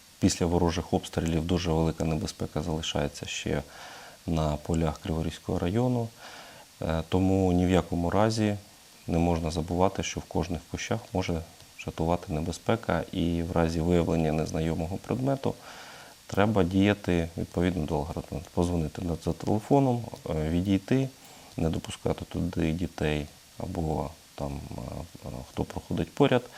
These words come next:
для того, щоб ідентифікатор приїхав, подивився, чи вибухонебезпечний, чи ні. І якщо це вибухонебезпечний предмет, щоб піротехніки приїхали, забрали і знищили відповідно до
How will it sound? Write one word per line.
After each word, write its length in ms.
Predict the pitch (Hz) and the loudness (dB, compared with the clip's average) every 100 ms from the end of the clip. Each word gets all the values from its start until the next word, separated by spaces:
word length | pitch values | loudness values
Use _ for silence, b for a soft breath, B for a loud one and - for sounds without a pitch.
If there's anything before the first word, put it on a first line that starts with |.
| B B - | B B -4
для 80 | 87 | 2
того, 200 | 92 82 | 4 4
щоб 160 | 82 - | 2 0
ідентифікатор 680 | 85 82 - - 78 - - | 2 2 -2 -2 -2 -2 -6
приїхав, 360 | - 80 80 80 | 0 0 0 -4
подивився, 420 | - 82 78 85 | -2 -2 -2 -4
чи 180 | - 80 | -4 -2
вибухонебезпечний, 920 | 80 80 87 80 67 - 76 - - | -2 -2 -4 -4 -4 -6 -6 -4 -6
чи 160 | - 117 | -4 2
ні. 180 | 135 160 B B B - | 2 2 B B B -4
І 200 | 98 110 | 2 4
якщо 360 | 92 80 - - | 4 2 0 -2
це 180 | - 80 | 0 2
вибухонебезпечний 920 | 80 82 - 90 90 - 95 - 95 | 2 0 0 0 0 -2 -4 -4 -6
предмет, 360 | - - 117 | -6 -2 -2
щоб 160 | - 90 | -2 -6
піротехніки 640 | - - - 90 87 - | -4 -4 -2 -4 -4 -8
приїхали, 480 | - 82 82 - 78 | -4 -2 -2 -2 -4
забрали 520 | 76 73 85 95 92 80 B B B - | -2 -2 4 6 4 0 B B B 0
і 100 | 90 | 2
знищили 520 | 82 87 101 - 92 | 4 4 4 4 4
відповідно 600 | 78 71 82 82 - 85 | 2 0 0 0 2 0
до 280 | 76 80 82 | 2 2 0